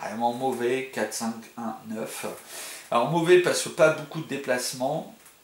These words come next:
mauvais parce que gros débile. Alors gros débile, c'est différent de cerf-volant, c'est une compétence négative, hein. Tous les big guys ont des compétences négatives. Et gros débile, vous devez avoir quelqu'un dans une, euh, dans votre zone de tacle,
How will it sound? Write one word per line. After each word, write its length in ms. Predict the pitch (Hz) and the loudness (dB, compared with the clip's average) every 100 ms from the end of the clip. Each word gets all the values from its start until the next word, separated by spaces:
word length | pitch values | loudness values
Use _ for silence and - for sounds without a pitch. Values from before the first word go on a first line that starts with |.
| _ _ _ - | _ _ _ -18
mauvais 300 | 123 127 131 | -10 -4 -2
parce 240 | 131 113 - | -2 -4 -6
que 100 | 107 | -8
gros 380 | 82 - 92 127 | -14 -12 -8 -6
débile. 460 | 143 143 151 160 160 - - | -6 -8 -4 -2 -4 -10 -10
Alors 180 | - 107 | -4 -4
gros 140 | 117 165 | -2 -2
débile, 460 | 139 123 131 170 135 - | -2 -6 0 4 4 2
c'est 340 | - 113 120 | -4 -4 -4
différent 320 | 120 - 147 | -6 -4 -4
de 60 | 156 | -2
cerf-volant, 480 | 147 123 117 123 175 | -4 -2 0 0 -2
c'est 160 | - | -6
une 180 | 113 113 | -8 -8
compétence 480 | - 113 117 - - | -12 -12 -12 -12 -12
négative, 460 | 127 120 117 113 | -8 -8 -8 -10
hein. 80 | 110 107 | -10 -8
Tous 100 | 170 | -4
les 240 | 156 123 | -4 -4
big 200 | 120 - | -8 -6
guys 200 | 143 143 | -2 0
ont 80 | 135 | -2
des 160 | 113 113 | -6 -8
compétences 460 | - 110 117 113 | -10 -12 -12 -10
négatives. 420 | 117 113 107 160 - - - - - - | -8 -8 -8 -10 -12 -12 -10 -10 -8 -4
Et 80 | 143 | 0
gros 180 | 180 | 4
débile, 360 | 175 156 180 214 | 6 4 2 -2
vous 180 | 139 143 | -6 -6
devez 400 | 135 196 165 175 | -4 -2 4 8
avoir 640 | 170 170 165 165 156 - | 8 6 6 6 6 2
quelqu'un 440 | - 156 - 160 151 | -2 -4 -2 -2 -2
dans 120 | 131 | -4
une, 320 | 120 139 135 | -8 -10 -8
euh, 420 | 120 113 110 104 | -4 -2 -4 -4
dans 140 | 104 107 | -4 -4
votre 220 | 113 110 | -4 -4
zone 320 | - 180 170 | -2 -2 -2
de 120 | 147 | -4
tacle, 400 | 143 139 131 175 | -4 0 0 0